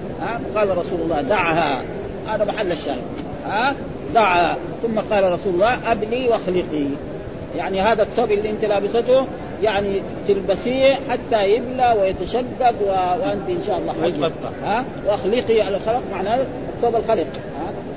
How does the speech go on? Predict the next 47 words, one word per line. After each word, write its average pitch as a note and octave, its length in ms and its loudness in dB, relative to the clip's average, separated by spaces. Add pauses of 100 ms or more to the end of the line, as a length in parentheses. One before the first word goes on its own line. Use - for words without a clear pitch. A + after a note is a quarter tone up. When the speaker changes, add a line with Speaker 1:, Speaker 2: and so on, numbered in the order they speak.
(160)
Speaker 1:
زي F#4 80 0
ما F4 100 0
جاء G#3+ 200 2
في F3+ 200 -4
بعض F3 200 -4
الأحاديث G3+ 420 -4
عن E3+ 100 -2
رسول D#3+ 300 -4
الله D3+ 180 -2
صلى C#3 140 -6
الله B3 240 0
عليه B3 100 2
وسلم، A#3 40 -6 (320)
يعني E3+ 300 -2
ال-، E3+ 340 -6
الإنسان F3 380 0
لما D#3+ 140 0
يصلي F#3 320 0
الصلاة E3+ 400 0
ولا F3+ 140 0
يؤديها E3+ 460 0
ك-، F#3 260 0 (800)
Speaker 2:
تلف. F3+ 240 4
Speaker 1:
تصعد C4 240 2 (100)
إلى F3 80 -2
السماء G3+ 380 0
فتلف G3+ 380 2 (120)
كما G3 120 0
يلف A#3 280 0
الثوب A#3 320 2
الخلق، F#3+ 360 2 (360)
ها؟ G#3+ 140 2
فيرى G#3 340 2 (120)
إلى G3+ 80 -2
وجه G#3+ 320 0
صاحبه، F3+ 220 0 (380)
فمعنى A3 500 0 (300)
أن F#3+ 120 -2
هذا G#3+ 240 2
الثوب F#3+ 300 4 (340)
ربنا G3+ 360 2
يعيشك A3 560 2 (420)
ويعيش G3 380 2
لك A3 180 0
هذا G#3 220 2
الثوب. E3 200 -2
مثلًا، A3 280 2